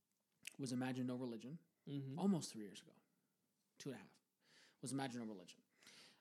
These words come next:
Speaker 1: Uh, met some great people there, and, and including one, uh, one, uh, woman. I won't, I'm not gonna say her name, and not because I don't, uh, in time, uh, I will.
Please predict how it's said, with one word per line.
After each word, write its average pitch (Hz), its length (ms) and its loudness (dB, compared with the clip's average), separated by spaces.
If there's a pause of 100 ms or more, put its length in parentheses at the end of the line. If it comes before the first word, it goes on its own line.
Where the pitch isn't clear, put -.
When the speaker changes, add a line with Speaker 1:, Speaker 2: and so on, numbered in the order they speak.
Speaker 1:
Uh, 131 280 6
met 165 160 10
some 165 140 8
great 185 200 8
people 156 220 4
there, 90 220 -6 (760)
and, 131 520 2
and 135 220 0
including 143 420 4
one, 151 340 4 (160)
uh, 117 200 0
one, 143 340 2 (560)
uh, 117 160 0
woman. 107 320 -2 (720)
I 117 80 0
won't, 170 400 2 (240)
I'm 160 60 4
not 208 120 10
gonna 285 140 8
say 262 140 8
her 214 140 6
name, 117 420 2 (100)
and 127 100 0
not 151 140 2
because 156 440 4
I 139 80 2
don't, 135 260 2
uh, 160 320 -2 (260)
in 151 140 6
time, 143 480 4 (580)
uh, 117 460 2
I 113 60 2
will. 120 240 2